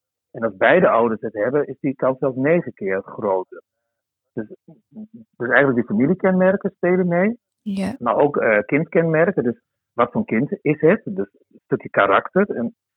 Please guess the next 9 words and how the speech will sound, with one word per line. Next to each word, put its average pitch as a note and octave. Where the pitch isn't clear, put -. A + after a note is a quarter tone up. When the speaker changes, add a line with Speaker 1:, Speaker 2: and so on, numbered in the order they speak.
Speaker 1:
ik A#2
noem C3
altijd B2
het A2
voorbeeld, B2
stel C3+
je B2
hebt, A#2
eh, A2+